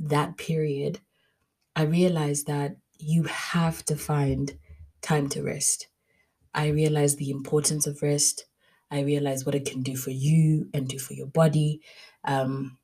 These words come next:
I felt like I didn't have that. I was always thinking about something. My grades kinda went low because I was always doing the most, like,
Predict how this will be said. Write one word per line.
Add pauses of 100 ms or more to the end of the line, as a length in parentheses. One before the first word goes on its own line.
(1120)
I
felt
like
I
didn't
have
that. (640)
I
was
always (500)
thinking
about
something. (360)
My
grades
kinda
went
low
because
I
was
always
doing
the
most,
like,